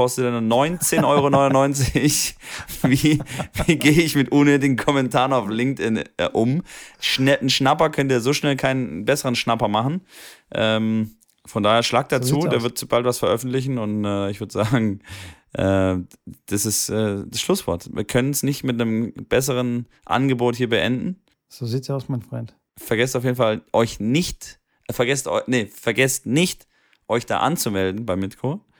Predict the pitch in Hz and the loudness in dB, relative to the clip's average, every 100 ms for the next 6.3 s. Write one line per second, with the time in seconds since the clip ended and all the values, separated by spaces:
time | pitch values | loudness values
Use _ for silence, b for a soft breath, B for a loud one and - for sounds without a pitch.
0 | _ - 120 143 143 127 160 151 139 143 | _ -6 0 0 4 6 4 4 -4 -2
1 | 113 - 135 - 127 - 113 123 110 120 | -4 -2 -4 -2 -4 -4 -6 -6 -2 0
2 | 117 107 117 104 107 127 - 110 - 107 | 0 -2 -4 0 2 0 -2 -6 -6 -10
3 | 104 101 98 95 - 107 127 165 190 - | -8 -6 -6 -6 -4 2 4 4 0 -4
4 | 69 95 98 135 143 135 117 117 131 131 | -2 -2 -2 -4 -2 -2 0 0 0 -2
5 | 92 - 92 127 - _ _ _ 107 107 | -8 -10 -10 -12 -12 _ _ _ 0 0
6 | 101 - | -2 -8